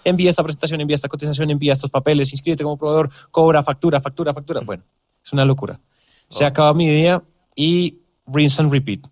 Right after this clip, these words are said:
Speaker 1: otra vez. Se repite
Speaker 2: Ok.
Speaker 1: todo el día. Cuando se acaba, mi día, ¿cómo se acaba? Yo creo que por a las ocho de la noche yo me desconecto, trato de ver alguna serie, trato de, de, de leer, de estudiar un poquito.
Speaker 2: Y, y
Speaker 1: Eh,
Speaker 2: justo
Speaker 1: digamos
Speaker 2: eso voy
Speaker 1: que
Speaker 2: ahorita.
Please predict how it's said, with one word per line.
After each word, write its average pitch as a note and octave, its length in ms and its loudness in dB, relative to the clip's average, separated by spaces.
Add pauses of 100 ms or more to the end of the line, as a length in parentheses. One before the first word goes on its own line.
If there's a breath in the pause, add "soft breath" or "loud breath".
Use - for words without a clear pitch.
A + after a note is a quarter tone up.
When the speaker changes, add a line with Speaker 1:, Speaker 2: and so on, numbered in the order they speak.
(120)
Speaker 1:
otra A2+ 280 0
vez. G2 220 -4 (160)
Se - 140 -18
repite G#2+ 340 -14
Speaker 2:
Ok. - 60 -20
Speaker 1:
todo B2 120 0
el B2 60 2
día. C#3 140 2 (400 loud breath)
Cuando D#3 240 2
se D3+ 80 0
acaba, D3 180 -2
mi D#3 160 0
día, D#3 140 2
¿cómo F3+ 120 -2
se F#3+ 80 0
acaba? F3 220 2
Yo E3 80 0
creo C#3+ 140 -6
que - 40 -18
por E3 140 -2
a C#3+ 60 4
las C#3+ 200 0
ocho C#3+ 240 -4
de - 60 -2
la D3 60 0
noche C3+ 260 -4
yo C3 80 -6
me C#3+ 80 -4
desconecto, C3+ 680 -4 (460 soft breath)
trato B2 260 0
de C3 80 6
ver B2 120 4
alguna A#2+ 280 0
serie, B2+ 600 2 (340 soft breath)
trato G#2+ 260 -2
de, A#2+ 320 2
de, G#2+ 440 -6
de A2 180 -8
leer, A#2+ 680 0
de A#2 140 -2
estudiar A2+ 580 0
un B2 120 0
poquito. B2+ 600 -4 (1000)
Speaker 2:
Y, - 60 -16
y - 60 -18 (120)
Speaker 1:
Eh, A2+ 140 -8
Speaker 2:
justo A#2+ 160 -2
Speaker 1:
digamos - 200 0
Speaker 2:
eso E3 100 0
voy D#3+ 100 2
Speaker 1:
que D#3 60 4
Speaker 2:
ahorita. D#3 480 -2